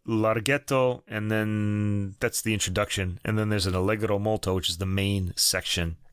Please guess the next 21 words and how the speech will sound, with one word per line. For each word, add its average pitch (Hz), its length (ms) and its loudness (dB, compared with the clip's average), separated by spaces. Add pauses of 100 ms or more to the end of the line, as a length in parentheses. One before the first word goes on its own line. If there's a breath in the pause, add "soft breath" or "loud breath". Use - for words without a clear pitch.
(560 loud breath)
So 208 140 0
this 262 120 4
has 165 160 4
a 104 60 2
serious 156 580 4
opening, 180 520 0
solid 139 560 4
tone 135 240 2
from 123 160 -2
the 110 80 2
horn. 143 420 0 (600 loud breath)
Um, 131 460 2
it - 140 0
sounds, 226 480 4
uh, 120 240 4
romantic. 110 720 0
It - 160 -4
sounds 143 240 2
like 123 80 0
it's 104 100 -2
kinda, 90 460 0